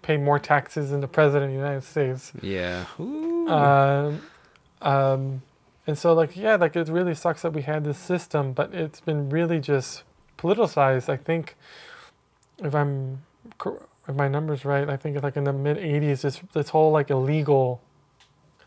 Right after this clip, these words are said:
Speaker 1: talk really started happening. It really started building up by, by lobbyists of, uh, the Republican Party, mostly,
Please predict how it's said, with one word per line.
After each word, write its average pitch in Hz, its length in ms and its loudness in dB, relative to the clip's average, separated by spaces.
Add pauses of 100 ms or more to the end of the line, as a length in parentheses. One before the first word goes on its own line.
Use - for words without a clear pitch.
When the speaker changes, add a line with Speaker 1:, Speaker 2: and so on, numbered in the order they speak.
(240)
Speaker 1:
talk 120 380 0
really 135 220 2
started 123 300 -4
happening. 127 380 -8
It - 20 -2
really 143 140 -2
started 131 240 -6
building 131 280 -2
up 123 240 -4
by, 123 300 0 (760)
by 131 180 2
lobbyists 127 840 2
of, 135 480 -6
uh, 143 280 -6
the 143 120 -8
Republican 131 720 -2
Party, 127 460 -2
mostly, 127 720 -2